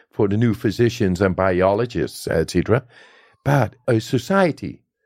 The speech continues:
is a, a strong economy which is built on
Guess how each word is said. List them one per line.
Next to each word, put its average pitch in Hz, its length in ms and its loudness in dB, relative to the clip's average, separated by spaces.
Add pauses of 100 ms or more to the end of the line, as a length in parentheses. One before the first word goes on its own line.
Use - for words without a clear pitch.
(300)
is 95 260 -4
a, 98 260 -4
a 90 40 -4
strong 202 500 -2
economy 131 680 0
which 95 240 -2
is 101 140 2
built 151 520 0 (500)
on 92 360 0